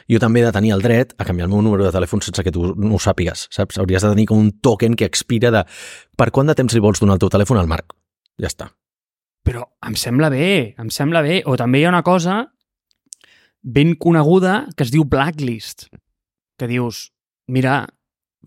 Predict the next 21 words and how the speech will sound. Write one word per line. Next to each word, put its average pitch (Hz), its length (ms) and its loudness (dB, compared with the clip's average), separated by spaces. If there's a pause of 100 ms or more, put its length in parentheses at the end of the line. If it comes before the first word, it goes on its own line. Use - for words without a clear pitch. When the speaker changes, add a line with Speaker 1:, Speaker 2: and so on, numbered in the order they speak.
Speaker 2:
per 120 80 -6
aquesta 127 400 -2
gent 165 460 0 (180)
no 135 240 6
m'ho 160 160 4
actualitzis 139 560 0
més, 156 320 -2
perquè 127 400 -4
no 127 160 0
vull 135 240 2
que 165 160 0
em 143 160 0
facin 135 460 0 (1400)
stalking 135 600 -2
o 110 160 -4
lo 117 100 -4
que 127 120 -10
sigui. 160 280 0 (180)
Speaker 1:
Ja. 92 300 -4 (580)
Sí, 117 120 2
sí. 90 140 -2